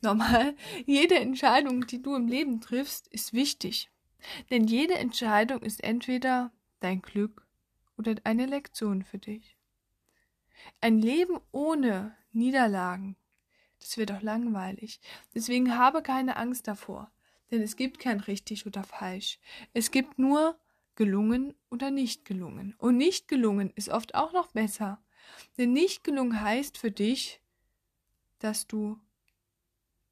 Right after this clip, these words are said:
ja, dass du etwas gelernt hast. Und aus diesem Grund triff deine Entscheidungen sehr schlau,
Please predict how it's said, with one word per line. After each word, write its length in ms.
ja, 200
dass 320
du 340
etwas 360
gelernt 540
hast. 400
Und 360
aus 220
diesem 320
Grund 680
triff 300
deine 280
Entscheidungen 960
sehr 240
schlau, 580